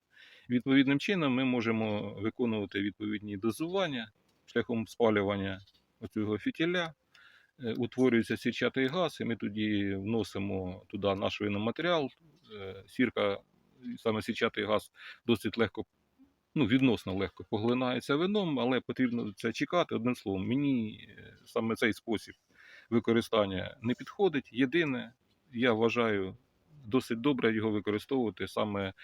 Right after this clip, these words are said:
для дезінфекції, е, наших, е,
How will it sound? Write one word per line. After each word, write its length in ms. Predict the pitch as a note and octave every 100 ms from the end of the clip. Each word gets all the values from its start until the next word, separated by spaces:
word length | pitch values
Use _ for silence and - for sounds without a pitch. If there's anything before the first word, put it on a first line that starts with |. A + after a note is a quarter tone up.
| - -
для 200 | A2 G2+
дезінфекції, 1040 | F#2+ G#2 A2+ - G#2+ - G2+ G2+ F#2+ F#2+ F#2+ _ _ _ _ _ -
е, 120 | A2+ G#2+
наших, 540 | A2 - G#2+ - -
е, 340 | A#2+ - -